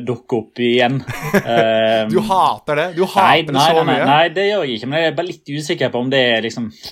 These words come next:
Speaker 1: er det det som er riktig? Jeg tror egentlig mer at det, skal man inn i et nytt generasjonsskifte igjen? Jeg vet at det er et sykt brukt ord. Altså, hvis man hadde søkt på ordet La Liga Loca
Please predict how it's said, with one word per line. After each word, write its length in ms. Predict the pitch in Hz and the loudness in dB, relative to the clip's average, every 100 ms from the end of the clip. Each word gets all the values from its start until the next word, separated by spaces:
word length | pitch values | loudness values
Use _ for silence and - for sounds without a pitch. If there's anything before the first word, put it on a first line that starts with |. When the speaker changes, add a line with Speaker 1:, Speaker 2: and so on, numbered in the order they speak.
| - | -14
Speaker 1:
er 140 | - 127 | -8 -4
det 120 | 139 | 0
det 180 | 131 110 | 0 -2
som 240 | - 123 | -4 -6
er 320 | 127 120 123 | -2 -2 -2
riktig? 320 | 113 123 - 160 | -4 -6 -4 -2
Jeg 240 | 131 139 | -2 -2
tror 160 | 156 143 | -2 0
egentlig 340 | 139 117 135 | 0 -2 -4
mer 220 | 131 113 | -2 0
at 120 | 107 | -2
det, 260 | 123 117 107 - - - - - | 0 0 0 -4 -20 -20 -20 -18
skal 400 | - - 139 127 | -6 0 2 2
man 420 | 123 123 120 120 | 2 2 2 -2
inn 440 | 120 135 107 104 107 | -4 -4 -4 -4 -6
i 340 | 113 107 107 | -6 -6 -6
et 140 | 104 - | -8 -6
nytt 240 | 110 - | -8 -6
generasjonsskifte 1500 | 131 113 113 107 113 110 - - 120 113 107 - 120 - 123 120 | -6 -2 -2 -4 -6 -6 -8 -8 -4 -2 -2 -4 -8 -6 -4 0
igjen? 240 | 120 123 | 0 0
Jeg 80 | 131 | 0
vet 140 | 120 117 | 0 0
at 80 | 127 | 0
det 80 | |
er 80 | 110 | 0
et 80 | 107 | 0
sykt 640 | - - - 113 127 131 _ | -4 -6 -6 -4 -4 -8 _
brukt 500 | 139 113 117 - - - | -12 -6 -6 -8 -14 -6
ord. 220 | 123 143 - | -4 -4 -4
Altså, 240 | 127 120 | -4 -2
hvis 80 | 123 | -4
man 140 | 127 127 | 0 0
hadde 160 | 131 | 0
søkt 560 | - - 151 123 147 - | -2 -2 0 0 0 -4
på 80 | 165 | -4
ordet 440 | 156 135 107 113 107 | 0 0 0 0 0
La 120 | 117 | 0
Liga 200 | 117 117 | 0 0
Loca 420 | 120 110 - 101 | -2 -2 0 -2